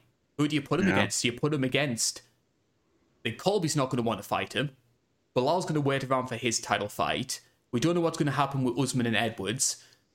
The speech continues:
Speaker 1: So the matchmaking after that, assuming Shafkat wins, or even if Jeff Neal wins, 'cause Jeff Neal's gonna get all of that buzz if he was to able
Speaker 2: Yeah.
Speaker 1: to beat Shafkat, they start entering that sort of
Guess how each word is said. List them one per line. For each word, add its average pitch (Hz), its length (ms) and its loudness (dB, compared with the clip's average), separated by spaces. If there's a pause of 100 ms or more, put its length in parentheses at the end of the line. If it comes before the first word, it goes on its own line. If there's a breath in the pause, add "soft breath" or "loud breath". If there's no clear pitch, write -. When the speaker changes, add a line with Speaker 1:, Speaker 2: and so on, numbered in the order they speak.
Speaker 1:
So 127 600 2 (840)
the 135 80 2
matchmaking 165 760 2
after 147 300 0
that, 98 280 2
assuming 127 360 0
Shafkat - 500 0
wins, 120 560 -2
or 135 100 4
even 180 220 0
if 135 120 -2
Jeff - 240 0
Neal 180 240 2
wins, 110 280 -4
'cause 117 140 -2
Jeff 147 220 0
Neal's 180 220 0
gonna 131 140 0
get 120 220 0
all 123 200 2
of 107 100 -4
that 175 280 0
buzz 78 420 -2 (480)
if 110 160 -2
he 131 60 2
was 123 160 0
to 123 80 4
able 120 100 6
Speaker 2:
Yeah. 90 140 6
Speaker 1:
to 110 80 0
beat 120 220 -2
Shafkat, - 640 -4 (1040)
they 139 100 2
start 143 320 2
entering 139 400 0
that 131 160 0
sort 123 320 2
of 120 400 0